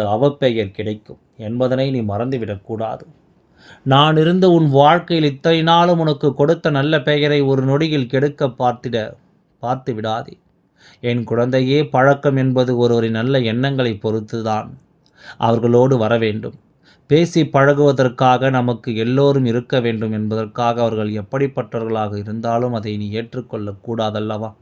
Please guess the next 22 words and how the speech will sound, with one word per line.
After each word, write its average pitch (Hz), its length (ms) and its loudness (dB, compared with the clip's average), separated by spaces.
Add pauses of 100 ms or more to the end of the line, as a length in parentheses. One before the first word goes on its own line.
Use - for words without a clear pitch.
(480)
அப்படியெல்லாம் 135 800 4
ஏற்றுக்கொண்டு 151 600 0
நீ 139 140 0
வாழ 123 320 4
நினைக்கிறாய் 135 600 0
என்றால் 131 420 0
சர்வ 139 360 -2
நிச்சயமாக 156 680 0
இந்த 143 240 -2
வாழ்க்கை 131 460 0 (760)
மேலும் 139 460 0
மேலும் 147 360 0
உனக்கு 120 340 -4
பல 113 280 -4
துன்பங்களை 131 520 -4
கொடுத்து 117 420 -6
கொண்டிருக்கும் 107 640 -6
என்பதனை 120 460 -4 (100)
நீ 123 100 -4
மறந்து 107 380 -4
விடாதே. 117 400 -12 (1500)
உன்னோடு 151 500 4